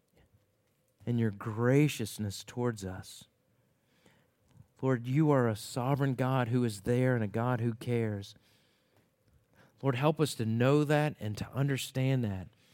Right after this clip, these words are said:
and to press that down deep into our hearts, Lord.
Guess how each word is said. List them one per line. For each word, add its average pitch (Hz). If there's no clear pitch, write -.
and 110
to 113
press 143
that 131
down 131
deep 165
into 139
our 123
hearts, 123
Lord. 98